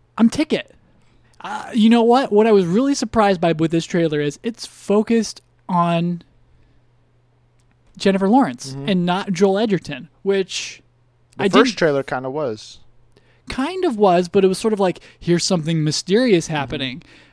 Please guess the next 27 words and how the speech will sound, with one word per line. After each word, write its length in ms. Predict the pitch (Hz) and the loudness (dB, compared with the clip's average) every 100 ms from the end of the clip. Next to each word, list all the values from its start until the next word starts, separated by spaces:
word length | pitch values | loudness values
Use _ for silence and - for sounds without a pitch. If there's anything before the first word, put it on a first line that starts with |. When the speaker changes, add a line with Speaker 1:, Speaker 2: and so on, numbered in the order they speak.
| _ - | _ -2
Speaker 1:
Joel 280 | 160 165 | 2 4
Edgerton, 680 | 208 202 196 175 151 143 123 - _ _ _ - | 4 2 -2 -4 -4 -6 -12 -20 _ _ _ -2
Jennifer 280 | 202 196 202 | 0 2 2
Lawrence, 720 | 247 247 180 - - - - _ _ _ _ _ _ _ _ _ | 4 2 0 -4 -8 -10 -12 _ _ _ _ _ _ _ _ _
she's 380 | - - 175 | -8 -2 0
an 80 | 165 | 0
assassin. 640 | 160 - 156 127 147 123 127 | -2 -2 -4 -6 -12 -14 -10
Speaker 2:
Yeah. 160 | - 165 | -2 0
Speaker 1:
The 60 | 165 | 0
end. 320 | 147 131 - _ _ | -4 -8 -16 _ _
This 220 | 196 240 | 0 2
is 260 | 226 185 - _ _ | 4 2 -2 _ _
Jennifer 360 | - 233 220 202 | -4 -2 -2 -4
Lawrence 360 | 190 247 247 | -2 -2 -2
has 120 | 202 175 | -2 -6
a 40 | |
backstory. 840 | 156 233 254 - - 170 151 135 131 _ _ - | -6 -8 -8 -8 0 0 0 -4 -12 _ _ -12
She 200 | - 214 | -6 -2
didn't 320 | 226 202 190 | -2 -4 -4
really 180 | 233 226 | 0 0
wanna 320 | 202 262 262 | 0 2 2
be 160 | 202 185 | 2 0
a 40 | |
K 280 | - 196 185 | 2 2 2
G 200 | 156 175 | 0 -4
B 380 | 151 165 160 139 | -2 -2 -4 -6
super 840 | - - 196 175 170 156 147 | -10 -8 -6 -2 0 0 -2